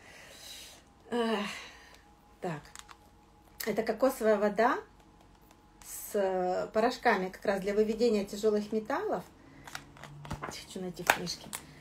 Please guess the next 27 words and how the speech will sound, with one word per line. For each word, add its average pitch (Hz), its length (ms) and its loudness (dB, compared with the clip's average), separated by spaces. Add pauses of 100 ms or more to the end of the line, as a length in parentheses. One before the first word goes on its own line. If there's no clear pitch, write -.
(320)
И 294 320 4
там 254 220 6
еще 254 220 4
мелиса 226 460 4
добавляется, 175 800 0 (180)
экстракт 226 420 4
мелисы. 208 520 2 (600)
То 202 40 -2
есть 202 100 -6
я, 240 160 12
в 240 40 -6
принципе, 226 380 2
кокосовую 220 480 6
воду 214 220 8
с - 20 -4
порошками 208 560 0
и 180 60 -2
так 285 240 2
люблю, 190 400 0 (1120)
а 190 200 0
вот 202 200 0
мелису 214 400 4
никогда 202 260 4
не 233 80 4
добавляла. 208 680 4
И 185 80 -10
щас 208 440 -2